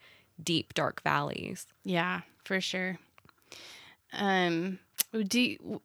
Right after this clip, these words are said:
Speaker 2: have you noticed your tone changing at all as time has gone?
Speaker 1: I have.
Speaker 2: Um,
Speaker 1: And it, it's interesting 'cause for me,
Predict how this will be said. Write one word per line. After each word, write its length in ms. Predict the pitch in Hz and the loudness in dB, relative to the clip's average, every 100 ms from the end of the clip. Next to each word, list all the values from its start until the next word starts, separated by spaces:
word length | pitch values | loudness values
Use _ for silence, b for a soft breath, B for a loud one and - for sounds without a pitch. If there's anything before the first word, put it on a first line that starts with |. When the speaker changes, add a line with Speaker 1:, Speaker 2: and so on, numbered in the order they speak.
| - - | -8 -4
Speaker 2:
have 200 | 226 214 | 0 4
you 120 | 269 | 6
noticed 580 | 269 254 285 294 - 254 | 8 8 8 6 4 6
your 200 | 233 214 | 8 8
tone 480 | - 202 208 214 | 8 8 10 8
changing 580 | 220 220 214 220 220 226 | 8 8 8 8 8 8
at 140 | 208 214 | 8 12
all 360 | 202 202 208 - | 12 12 12 12
as 260 | 202 208 | 10 10
time 300 | - 202 190 | 6 6 8
has 180 | 208 208 | 10 8
gone? 480 | - 202 202 208 220 | 8 10 10 8 8
Speaker 1:
I 120 | 190 | 8
have. 520 | 190 190 208 175 151 | 8 8 12 12 12
Speaker 2:
Um, 120 | 226 220 - - | 10 2 0 6
Speaker 1:
And 160 | 214 | 10
it, 80 | 208 | 10
it's 160 | - 233 | 8 4
interesting 600 | - 330 403 - 190 175 | 2 4 4 6 4 4
'cause 200 | 185 185 | 0 -2
for 180 | - 185 | 0 2
me, 600 | 190 240 262 214 196 190 | 4 4 6 6 6 4